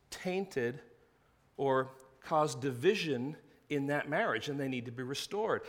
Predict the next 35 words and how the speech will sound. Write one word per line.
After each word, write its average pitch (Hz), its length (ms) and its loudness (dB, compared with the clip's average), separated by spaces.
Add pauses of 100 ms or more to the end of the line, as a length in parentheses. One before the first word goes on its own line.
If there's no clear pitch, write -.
(140)
They're - 100 2
still 185 260 6
married, 269 480 12 (1300)
but 117 100 -4
now 151 160 4
they 156 140 0
need 143 160 -2
to 135 100 -4
work 135 380 0
together 113 420 -2
as 101 160 -6
husband 113 360 -8
and 101 120 -10
wife 120 580 -4 (340)
to 113 100 -6
live 113 240 -4
their 113 120 -2
lives 110 320 0
together. 95 400 -8
And 120 120 -6
this 170 160 -4
is, - 140 -6 (460)
it's, 185 220 -2
it's 170 140 -2
just 190 180 -2
an 208 80 4
analogy 196 440 2
to 139 80 4
help 175 180 0
us 170 100 -4
understand 180 460 0
that 143 100 -6
relationship 147 580 -2
with 147 140 -10
Christ. - 520 -8